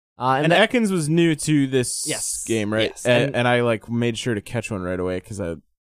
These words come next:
Speaker 2: I liked that it was here.
Speaker 1: Yeah, Ekans is cool. Ekans is cool. And then my theme, my theme for my Sun playthrough is they're all named after different types of soda.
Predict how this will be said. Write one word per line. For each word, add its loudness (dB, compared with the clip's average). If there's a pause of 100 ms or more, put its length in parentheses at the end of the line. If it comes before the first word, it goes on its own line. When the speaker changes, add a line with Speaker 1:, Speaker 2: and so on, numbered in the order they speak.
Speaker 2:
I -12
liked -10
that -4
it -6
was -10
here. -4
Speaker 1:
Yeah, 0
Ekans 0
is -4
cool. 0
Ekans 0
is -8
cool. 0
And 2
then 0
my 0
theme, -2
my 0
theme 0
for 2
my 0
Sun 0
playthrough 2
is -2
they're 2
all 4
named 0
after 2
different -6
types -2
of 0
soda. 2